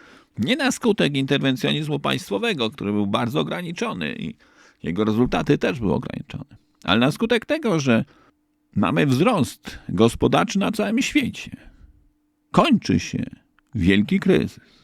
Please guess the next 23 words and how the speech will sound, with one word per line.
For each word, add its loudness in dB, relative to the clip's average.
Wzrasta 0
więc 4
zapotrzebowanie 2
na 2
polskie 2
produkty, 0
a -2
ponadto, 2
co 2
ważne 2
z -20
polskiego 2
punktu -4
widzenia, -2
mamy 0
wówczas -2
nieurodzaj 6
i 2
idą 2
w 4
górę 4
ceny 0
żywności. -2